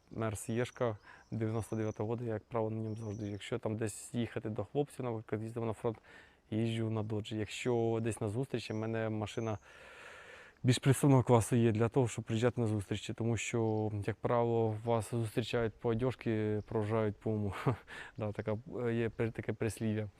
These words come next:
Тому, е, треба відповідати. Для більшості просто дивно, коли, е, приїжджає людина, каже: «От в мене там є там шість, там, зараз сьомий магазин, у тебе є сім магазинів, скількись там курки,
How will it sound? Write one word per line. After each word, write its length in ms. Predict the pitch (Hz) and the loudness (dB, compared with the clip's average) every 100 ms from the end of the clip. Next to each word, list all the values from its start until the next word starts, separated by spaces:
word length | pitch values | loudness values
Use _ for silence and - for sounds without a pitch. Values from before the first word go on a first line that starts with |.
| - - - | -20 -20 -10
Тому, 680 | - 117 123 123 120 117 107 - _ _ _ _ _ _ - - 117 | -2 2 4 6 6 4 2 -4 _ _ _ _ _ _ -12 -8 -6
е, 460 | 107 107 107 104 92 - | -4 -2 -2 -2 -4 -4
треба 640 | 113 107 107 101 101 104 - | -2 2 2 2 0 -4 -6
відповідати. 720 | 104 - 110 107 104 95 101 98 | -6 -4 -2 -2 -2 -4 -6 -8
Для 360 | - 107 110 120 | -6 -4 0 0
більшості 340 | 139 - 117 | 0 -2 -8
просто 300 | - 120 - | -6 -4 -2
дивно, 340 | 113 131 113 101 | 2 2 2 0
коли, 280 | 110 110 107 - - - - - | 0 0 0 -4 -18 -20 -18 -8
е, 500 | 113 110 110 107 104 107 110 | -2 0 0 0 -2 -4 -6
приїжджає 260 | 113 113 107 | 0 2 2
людина, 340 | 110 143 135 | 2 2 0
каже: 200 | - 107 | -2 -2
«От 120 | 117 | -2
в 40 | 110 | -2
мене 120 | 107 | -2
там 160 | 104 | -2
є 80 | 104 | -2
там 160 | 98 107 | -4 -6
шість, 260 | - 110 - | -4 -6 -6
там, 120 | 107 | -10
зараз 320 | 104 - - | -8 -6 -4
сьомий 180 | - 107 | -2 -2
магазин, 260 | 101 98 98 | -2 -4 -4
у 20 | |
тебе 320 | 110 107 104 - | -2 -2 -4 -4
є 100 | 110 | -6
сім 280 | 95 - 107 | -4 -4 -2
магазинів, 520 | 104 104 131 147 127 - - - - | -2 -2 -2 -2 -4 -8 -20 -20 -20
скількись 380 | - - 113 107 | -10 -4 -4 -4
там 160 | - 104 | -6 -4
курки, 720 | - 147 - 123 117 117 | 0 0 0 -2 0 -2